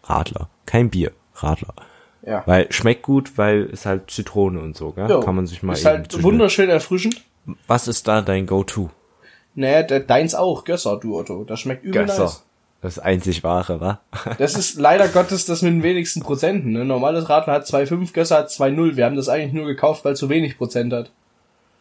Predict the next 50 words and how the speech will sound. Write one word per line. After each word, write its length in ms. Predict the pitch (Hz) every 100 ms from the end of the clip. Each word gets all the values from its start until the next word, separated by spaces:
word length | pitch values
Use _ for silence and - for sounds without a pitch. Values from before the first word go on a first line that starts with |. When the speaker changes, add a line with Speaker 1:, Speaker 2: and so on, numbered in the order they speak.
| _ -
Speaker 1:
Hä? 200 | 120 131
Speaker 2:
Ähm. 240 | 135 135
Speaker 1:
Ich 140 | 135 104
hab 80 | -
das 180 | 92
immer 200 | 101 104
gekauft, 420 | 98 98 - 98 104
weil 60 |
es 120 | 92
ganz 160 | 95 85
gut 160 | 92 -
schmeckt. 320 | 117 - - _ _ _ _ _ _ _
Und 160 | 139 147
Speaker 2:
Ja, 100 | 165
nö, 320 | 165 180 156
wir 120 | 147
haben 140 | 156
das 200 | 160 151
deswegen 520 | - 165 175 165 160 - -
gekauft 560 | 139 139 160 220 -
und 100 | 180
dann 140 | 160 156
war's 200 | 165 -
so, 100 | 151
ja, 160 | 107
schmeckt 220 | 104 120 -
ganz 180 | 160 -
gut, 200 | 220 -
kann 140 | 131
man 80 | 131
ruhig 140 | 147 156
mal 100 | 160
trinken. 300 | 190 165 135
Und 80 | 127
deswegen 300 | 131 147 135
haben 120 | 143
wir 80 | 151
immer 100 | 151
einen 80 | 139
Kasten 260 | 160 160 127
daheim. 340 | 120 123 123 - _ _ _ _ _ _ _ _ _ _ _ _ _ -
Speaker 1:
Nice. 460 | 98 69 64 - _ _ _ _ _ _ - -
Das 140 | 101
Ding 160 | 131 117
ist, 240 | 113 -
ich 120 | 101 -
finde 220 | 110 104
halt 160 | 101
so 100 | -
Sachen, 400 | 95 101 101 98